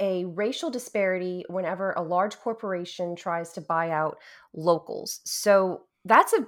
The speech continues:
hot topic. I was reading on some different examples of this outside of the game. So if you've been affected by this, and you, hey, I'd, I'd love to hear from you, first of all, but, you know, just wanted to be sensitive to people's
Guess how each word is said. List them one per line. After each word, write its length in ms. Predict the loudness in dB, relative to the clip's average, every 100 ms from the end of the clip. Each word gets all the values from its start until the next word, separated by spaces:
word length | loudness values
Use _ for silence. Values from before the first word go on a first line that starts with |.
| 8
hot 220 | 8 8
topic. 340 | 6 4 4
I 80 | 0
was 240 | 0 -4
reading 340 | 0 2 4 4
on 160 | 4
some 200 | 2 -4
different 380 | -4 -2 -2 -2 -8 _ _ _ _ _ -10
examples 500 | -4 -2 -2 -2 -6
of 140 | -6
this 240 | -2 -2 0
outside 360 | -4 -2 -2
of 80 | -2
the 60 | -4
game. 420 | -4 -2 -2 -4 -10 -20 -20 -20 _ _
So 220 | 0 2 2
if 100 | 0
you've 140 | 4
been 100 | 4
affected 400 | 6 4 2 2
by 160 | 4 4
this, 440 | 2 2 -2 -6
and 200 | -2 -2
you, 140 | -4 -10 -18 -18 -4
hey, 240 | 0 2
I'd, 180 | 2 4
I'd 80 | 4
love 220 | 4 0
to 80 | -2
hear 240 | 2 2
from 180 | 0 -2
you, 200 | -2 -2
first 320 | 0 0 0
of 40 | -4
all, 260 | -4 -4
but, 160 | -6 -8 _ _ -18
you 100 | -18
know, 60 | -18 _
just 220 | -12 -4
wanted 200 | -2 -2
to 240 | -4 -10 -10 _ -20
be 80 |
sensitive 460 | -8 -8 -8 -12 -12
to 100 | -14
people's 600 | -14 -10 -8 -8 -10 -12